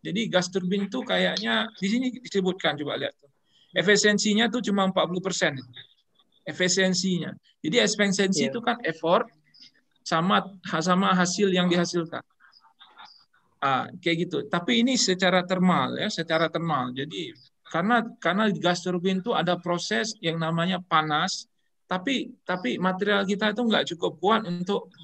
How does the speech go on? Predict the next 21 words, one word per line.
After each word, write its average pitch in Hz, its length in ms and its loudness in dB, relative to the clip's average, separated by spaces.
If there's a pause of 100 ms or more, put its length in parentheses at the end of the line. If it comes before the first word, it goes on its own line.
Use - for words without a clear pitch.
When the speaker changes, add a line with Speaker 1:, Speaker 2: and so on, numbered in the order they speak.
Speaker 1:
me-, 170 160 0
mendinginkan 180 640 2
itu. 170 480 -4
Jadi 202 320 -6
ada, 170 240 0 (320)
jadi 170 240 -2
mereka 185 480 0
harus 180 240 -6 (240)
panas 185 400 0
terus 180 160 0
didinginkan, 175 640 2
panas 185 320 0
didinginkan, 170 560 -2
panas 180 260 -2
didinginkan, 170 540 -2
panas 180 240 0
didinginkan 165 400 -8 (240)
di 151 160 -6
turbin 185 320 4
blade-nya 185 400 4
itu. 143 240 -10